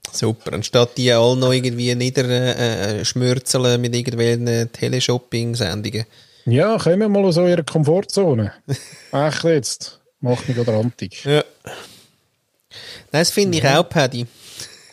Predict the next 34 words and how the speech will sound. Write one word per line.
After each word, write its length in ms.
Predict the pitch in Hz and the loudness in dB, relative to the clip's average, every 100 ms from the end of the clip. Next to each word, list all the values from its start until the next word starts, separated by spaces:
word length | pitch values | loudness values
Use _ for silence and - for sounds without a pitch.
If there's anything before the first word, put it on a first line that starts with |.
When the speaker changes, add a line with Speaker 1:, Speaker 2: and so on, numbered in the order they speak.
| _ _ _ _ - _ _ _ _ _ _ | _ _ _ _ -20 _ _ _ _ _ _
Speaker 2:
Ja, 100 | 123 | -8
nein, 220 | 135 160 156 | -4 -2 -4
schau, 100 | 160 | -4
da 140 | 160 | -4
kommst 180 | 127 147 | -2 -2
du 40 | |
jetzt 120 | 135 151 | -2 -2
wie 60 | |
nicht 220 | 147 151 160 | -4 -4 0
raus. 100 | 156 | 2
Also, 180 | 165 165 | 4 2
Speaker 1:
<laughs> 280 | 135 127 | 2 -2
Speaker 2:
eigentlich, 400 | 151 143 143 147 - | -2 -2 0 -2 0
ähm, 380 | 135 135 131 123 151 - - - - - - _ | 0 2 2 0 -2 -10 -20 -18 -18 -12 -12 _
vielleicht 220 | - 135 131 | -4 -2 0
ist 100 | 127 | -2
ja 80 | |
das 220 | 131 139 - | -2 -2 -2
deine 240 | 143 165 | 0 0
Komfortzone, 880 | 156 156 151 147 151 - 107 107 107 | 0 -2 0 0 -2 -4 -8 -4 -4
hä? 340 | 135 185 135 143 | -2 0 2 2
Speaker 1:
Ja. 80 | - - _ _ _ _ _ _ _ _ _ _ _ _ | 0 -18 _ _ _ _ _ _ _ _ _ _ _ _
Speaker 2:
Mhm. 200 | 165 170 | 0 4
Speaker 1:
Oh 40 | |
ja, 140 | 156 135 | 4 4
da 80 | |
komme 220 | 170 151 131 | 2 0 -2
ich 60 | |
jetzt 160 | 127 - | -4 -2
gerade 220 | 123 139 | -2 0
mal 100 | 175 | -2
raus. 160 | 156 180 156 - - | -2 -2 -4 -8 -4
Weil, 180 | 135 123 | -2 2
weisst, 280 | 131 175 | 2 2